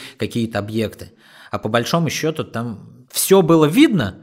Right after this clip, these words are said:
но для того, чтобы насладиться максимальным качеством, ты должен использовать для этого самое последнее, самое технологичное оборудование. Ты понимаешь, а, я, с другой стороны,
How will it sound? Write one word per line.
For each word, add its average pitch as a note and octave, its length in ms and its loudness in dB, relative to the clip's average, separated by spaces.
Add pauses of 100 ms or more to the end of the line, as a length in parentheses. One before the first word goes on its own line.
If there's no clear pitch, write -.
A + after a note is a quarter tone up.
(340)
но E3 460 2
для C#3 240 0
того, D#3 240 2
чтобы C3+ 480 -2
насладиться B2 1120 -4
максимальным B2 680 -4
качеством, E3 580 -4
ты C3 140 -6
должен A#2 400 -4 (300)
использовать B2 480 -2
для G#2+ 140 -4
этого G#2+ 220 -6
самое A2 340 -6
последнее, A#2 500 -8
самое G2+ 280 -10
технологичное G2 1000 -10
оборудование. F2+ 680 -8 (360)
Ты F3+ 60 4
понимаешь, G3+ 540 2
а, C#3 440 -4
я, C3 480 0
с E3 60 -4
другой D#3 240 0
стороны, F#3+ 520 -4